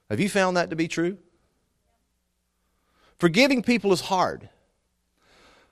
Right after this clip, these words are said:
Sometimes it is through a process of years that we actually come to the place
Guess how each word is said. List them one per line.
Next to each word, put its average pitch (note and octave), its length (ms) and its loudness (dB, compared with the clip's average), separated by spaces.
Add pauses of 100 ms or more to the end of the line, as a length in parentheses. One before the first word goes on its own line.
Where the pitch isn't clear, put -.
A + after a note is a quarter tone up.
(160)
Sometimes A#3+ 720 8
it A#3 160 0
is A#3+ 160 0
through G#3 220 4
a F3 40 4
process G#3 840 2 (840)
of E3+ 180 8
years D#3 640 2
that C#3 140 2
we D3 160 4
actually D3+ 320 2
come A3 320 2
to A3 100 -4
the G#3+ 100 -6
place B2+ 480 2